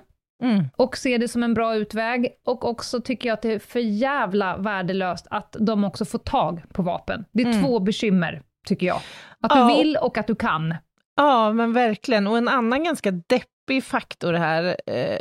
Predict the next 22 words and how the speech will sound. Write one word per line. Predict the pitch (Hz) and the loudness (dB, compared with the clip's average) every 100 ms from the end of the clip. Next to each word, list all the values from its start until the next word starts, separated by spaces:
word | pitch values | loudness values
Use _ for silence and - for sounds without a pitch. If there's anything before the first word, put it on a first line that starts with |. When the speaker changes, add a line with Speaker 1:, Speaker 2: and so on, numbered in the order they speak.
| - | -4
Speaker 1:
eller | - 196 | -2 0
ett | 190 - | -2 -2
konstaterande | 208 196 208 - 214 262 277 185 | -2 0 -2 -2 0 2 2 0
kanske | 180 175 175 | -2 -4 -4
snarare, | - 175 151 147 156 175 _ - - - | -4 -2 0 0 0 -2 _ -20 -20 -2
det | 240 240 | 2 2
är | 214 | 2
också | 220 - 185 | -2 -2 -2
att, | 156 185 175 _ - | 0 -2 -4 _ -2
eh, | 185 165 - | 0 0 -2
brottsoffren | - - 214 214 - 226 233 - 208 202 | -8 -4 -4 -4 -2 -2 -2 -2 2 2
blir | 180 180 175 | 2 2 2
allt | 156 156 - | 0 -2 -6
yngre. | - 294 190 147 190 - _ | -2 0 0 -2 -8 -10 _
Alltså, | 226 - 208 | -4 -2 0
den | 208 | 0
största | 208 - 240 - 233 - 233 | 0 0 -2 0 0 2 2
ökningen | 170 - - 311 202 165 | 0 -4 -4 0 2 2
här | 160 - 185 | 0 -4 -6
har | - | -4
skett | 190 185 165 - | -2 -2 -4 -6
bland | - 156 151 160 | -4 -2 0 -2